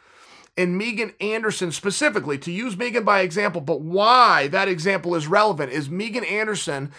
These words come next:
is not someone that can go down to one thirty-five.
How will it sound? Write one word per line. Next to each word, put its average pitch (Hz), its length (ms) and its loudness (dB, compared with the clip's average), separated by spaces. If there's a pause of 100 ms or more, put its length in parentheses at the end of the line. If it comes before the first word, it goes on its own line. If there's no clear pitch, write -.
(140)
is 165 240 2
not 202 280 4
someone 214 280 0
that 196 100 -4
can 196 120 -4
go 190 100 0
down 185 180 0
to 175 60 0
one 160 200 -2
thirty-five. 175 500 2